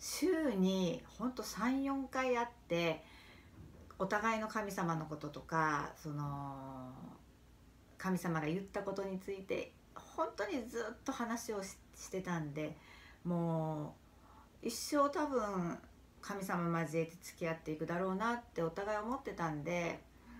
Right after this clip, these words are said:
そこがすごく寂しかったんですね。で、あの、その時ちょうどある、うーん、ワークのようなものを、まあ、セミナーのようなものに参加して、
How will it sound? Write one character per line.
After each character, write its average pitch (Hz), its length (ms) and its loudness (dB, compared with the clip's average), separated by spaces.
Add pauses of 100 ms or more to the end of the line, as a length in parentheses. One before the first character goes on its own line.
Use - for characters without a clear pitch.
(300)
そ 220 120 -6
こ 226 140 0
が 233 120 2
す 226 140 -8
ご 254 120 -2
く - 120 -10
寂 220 200 -2
し - 120 -10
か 175 80 -4
っ 175 100 -4
た 156 100 -4
ん 147 80 -6
で 147 60 -12
す - 120 -16
ね。 156 340 -4 (580)
で、 170 420 0 (600)
あ 165 120 0
の、 151 480 -2 (440)
そ 277 160 0
の 285 100 2
時 277 220 -2
ち - 120 -2
ょ 269 140 6
う 254 60 4
ど 269 420 6
あ 277 160 6
る、 185 340 2 (440)
う - 20 -6
ー 170 40 0
ん、 165 560 2 (260)
ワ 254 220 8
ー 254 40 2
ク 190 160 -2
の 170 160 4
よ 170 200 4
う 160 40 2
な 165 460 2 (280)
も 175 140 2
の 175 220 2 (300)
を、 - 60 -2
ま 190 100 -2
あ、 - 20 -4
セ 262 120 -2
ミ 269 120 0
ナ 262 160 4
ー 190 40 0
の 165 60 2
よ 165 120 2
う - 20 2
な 165 100 4
も 160 140 2
の 156 100 -2
に 151 100 -4
参 156 320 -4
加 160 140 -6
し - 160 -14
て、 175 340 2